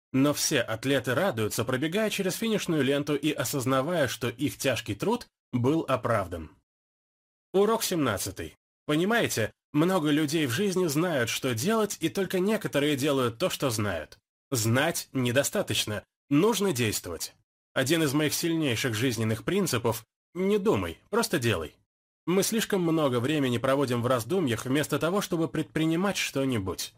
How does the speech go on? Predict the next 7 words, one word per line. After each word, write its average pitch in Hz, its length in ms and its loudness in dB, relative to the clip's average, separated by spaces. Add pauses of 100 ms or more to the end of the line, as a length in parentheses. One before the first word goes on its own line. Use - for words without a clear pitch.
(140)
Сколько 180 460 0
мечтаний 175 540 0
просто 160 320 -2
потерялись 135 640 0
в 113 60 -2
вашей 113 320 0
голове. 104 460 -2